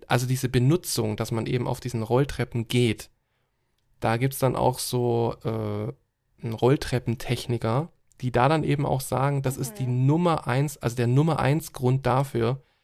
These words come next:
Speaker 1: dass die Rolltreppen eben auch kaputt gehen. Weil das Ganze dann eben
Speaker 2: Ja.
Speaker 1: auch so, ähm, das Gleichgewicht wird dadurch halt auch nicht die ganze Zeit gehalten und es schadet einfach dem Mechanismus.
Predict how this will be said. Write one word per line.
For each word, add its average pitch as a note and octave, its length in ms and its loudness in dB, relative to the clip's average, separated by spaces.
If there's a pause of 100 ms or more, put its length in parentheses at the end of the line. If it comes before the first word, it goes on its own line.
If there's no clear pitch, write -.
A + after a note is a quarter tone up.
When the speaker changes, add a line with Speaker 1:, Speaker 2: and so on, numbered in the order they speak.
(340)
Speaker 1:
dass - 240 0
die A#2+ 180 0
Rolltreppen A#2+ 520 2
eben A#2 240 0
auch - 200 -2
kaputt - 420 -6
gehen. G#2+ 280 -4 (420)
Weil A2+ 320 2
das B2+ 220 -2
Ganze C3+ 260 2
dann B2+ 180 2
eben C3 200 4
Speaker 2:
Ja. - 80 4
Speaker 1:
auch B2+ 120 4
so, B2 400 2 (580)
ähm, A2 600 0 (1200)
das - 200 -8
Gleichgewicht B2 680 0
wird - 160 0
dadurch A2+ 240 2
halt A#2 120 0
auch A2 140 -2
nicht A#2 200 -4
die - 60 -6
ganze A2 220 -4
Zeit A#2+ 180 -2
gehalten B2+ 720 2
und A#2 220 -2
es - 280 -6
schadet C3+ 380 2
einfach B2 280 0
dem A#2 240 0
Mechanismus. A#2+ 920 -2